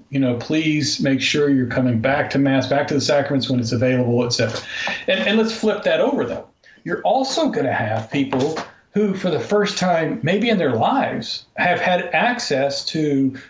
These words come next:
watch a Mass anonymously and might be interested, intrigued, and they might show up at your door when Masses start opening. So we also need to have an eye out for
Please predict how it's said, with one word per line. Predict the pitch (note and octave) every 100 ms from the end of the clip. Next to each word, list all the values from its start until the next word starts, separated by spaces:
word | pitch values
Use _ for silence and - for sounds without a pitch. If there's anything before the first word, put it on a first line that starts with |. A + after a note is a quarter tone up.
| -
watch | B2 D#3 D#3+ -
a |
Mass | C#3 C#3 C#3 C3+ - B2
anonymously | B2 A#2+ F#3+ B3 - - A#2+ C3
and | D3
might | E3+
be | G3+ G3+
interested, | B3+ - A3 - - -
intrigued, | F3 F#3+ A3+ D4 A#3+ B2+ -
and | C#3+
they | B3
might | C#4 -
show | - D#3 D#3
up | E3+
at | -
your | C#3+
door | E3 C4+ C4+
when | C3 A2+
Masses | A2+ G2+ A2+ -
start | A#2+ G#2+
opening. | A2 - - - - -
So | - G3+
we | F#3+
also | A#3+ E4 -
need | E3+ C#3+
to | C#3+
have | C#3+
an | C#3+
eye | D3 C#3
out | C#3 C#3+ -
for | E3+ -